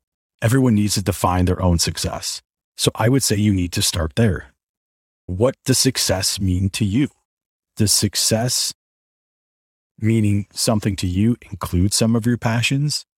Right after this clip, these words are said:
or is it void of your passions? If it's void of passions, I would bet that that's not really fully what you want out of success. But I would ask you to say, start doing some kind of internal auditing. What do you like to do outside of work?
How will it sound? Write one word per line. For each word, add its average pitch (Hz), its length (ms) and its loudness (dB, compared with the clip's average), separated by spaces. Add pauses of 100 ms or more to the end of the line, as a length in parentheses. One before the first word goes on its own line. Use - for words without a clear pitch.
(280)
or 104 140 0
is 107 100 2
it 110 120 0
void 107 260 0
of 90 100 0
your 85 120 -6
passions? - 440 -4
If 87 100 2
it's 87 120 -2
void 135 240 2
of - 100 -2
passions, 90 460 -2 (120)
I - 40 -2
would 92 200 2 (220)
bet 110 220 2
that 87 220 -4 (320)
that's - 260 0
not 107 200 0
really 98 280 2
fully 90 420 0
what 92 440 -2
you 92 240 0
want 85 260 2
out 82 100 -2
of 80 60 -8
success. - 680 -4 (520)
But 107 100 0
I 107 60 2
would 107 120 2
ask 120 260 2
you 104 80 2
to 90 60 -4
say, 95 220 0
start 107 340 -2
doing 107 300 2
some 104 220 0
kind 98 180 -2
of 92 80 -2
internal 92 480 -2
auditing. 87 480 -2 (420)
What 101 200 0
do 110 60 0
you 113 100 2
like 101 200 -4
to 110 100 0
do 90 200 0
outside 90 300 0
of 85 60 -4
work? - 360 -6